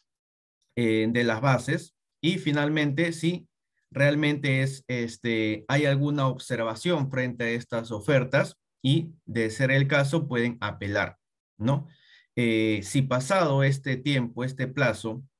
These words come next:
en caso de licitaciones públicas y concurso es de ocho días hábiles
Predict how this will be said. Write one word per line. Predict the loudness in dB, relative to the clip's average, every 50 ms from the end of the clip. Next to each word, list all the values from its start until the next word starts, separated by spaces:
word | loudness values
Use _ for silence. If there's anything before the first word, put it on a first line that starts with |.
| _ -8
en | -6 -4 -2 2
caso | 2 2 2 2 2 2
de | 2 2
licitaciones | 2 0 -2 -2 -4 -4 -4 -2 0 2 2 2 2
públicas | 2 0 0 0 0 -2 -4 -6 -8 -8
y | -8 -4
concurso | -2 -2 -2 0 0 0 0 0 0 -2 -4 -4 -2
es | -2 -2 -2 -2
de | -2 -2 0
ocho | 2 0 0 2 0 0
días | 2 2 2 2 0 -2 -6 -12 _ _ _ _ _ _ _ _
hábiles | 0 2 2 4 4 2 2 2 0 -2 -2 -6 -12